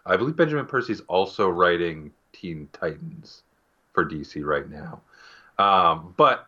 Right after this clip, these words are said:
the, uh, podcast will star the Hobbit actor Richard Armitage as the titular Wolverine.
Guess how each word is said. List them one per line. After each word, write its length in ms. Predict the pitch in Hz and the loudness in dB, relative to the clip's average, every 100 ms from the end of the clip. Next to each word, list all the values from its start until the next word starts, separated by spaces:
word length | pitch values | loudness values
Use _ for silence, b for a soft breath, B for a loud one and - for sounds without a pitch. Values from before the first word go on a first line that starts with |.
| _ | _
the, 280 | 107 110 107 | -10 -2 0
uh, 60 | 95 | 0
podcast 580 | - 113 - 110 101 101 | 2 0 0 -4 -6 -10
will 100 | 90 | -18
star 680 | - 101 98 92 92 90 b _ | -6 0 2 4 2 0 b _
the 80 | 92 | -12
Hobbit 380 | 101 95 95 95 | -2 0 0 -2
actor 360 | 90 - 90 80 | -4 -4 -8 -6
Richard 320 | 90 - 82 | -8 -8 -8
Armitage 680 | 90 85 80 - 76 73 - _ _ | -2 0 -2 -6 -14 -18 -20 _ _
as 480 | 87 82 78 73 - _ _ - | -2 0 -2 -4 -14 _ _ -14
the 100 | 80 | -6
titular 460 | 87 73 71 73 - | -4 -4 -6 -8 -6
Wolverine. 640 | 82 69 73 78 90 127 | -4 -4 -4 -4 -4 -6